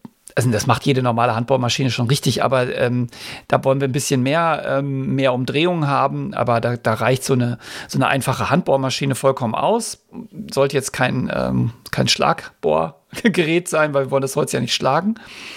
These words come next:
Und, ähm, einen Akkuschrauber hat man im Allgemeinen auch noch, weil, weil du willst, wenn, gerade wenn du Möbel baust, ähm, willst ja relativ viele Schrauben irgendwo reindrehen und dann, ähm, ist natürlich so ein Akkuschrauber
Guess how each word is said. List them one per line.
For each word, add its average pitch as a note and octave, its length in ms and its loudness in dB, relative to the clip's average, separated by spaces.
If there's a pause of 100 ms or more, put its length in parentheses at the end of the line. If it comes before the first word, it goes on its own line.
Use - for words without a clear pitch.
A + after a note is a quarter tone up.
(640)
Und, D3+ 540 0
ähm, C3+ 540 -2
einen B2 100 -2
Akkuschrauber C3+ 640 2
hat B2+ 140 -4
man B2 100 0
im A#2 80 -2
Allgemeinen A#2 480 0
auch G#2 140 -2
noch, G#2 300 -2
weil, A2+ 160 2
weil A#2 100 2
du B2 100 -4
willst, - 300 -2
wenn, B2 200 2
gerade A#2+ 240 0
wenn B2 100 0
du B2 40 4
Möbel B2+ 260 2
baust, B2+ 440 0 (460)
ähm, A#2+ 440 2
willst - 540 -2
ja C3+ 80 6
relativ C3+ 560 0
viele C#3 320 2
Schrauben D#3 560 0
irgendwo D#3 300 0
reindrehen C#3+ 800 0
und C3 540 -2
dann, A#2+ 420 2
ähm, A2+ 240 0
ist - 120 -2
natürlich A#2 260 2
so - 60 0
ein - 80 0
Akkuschrauber A2+ 800 0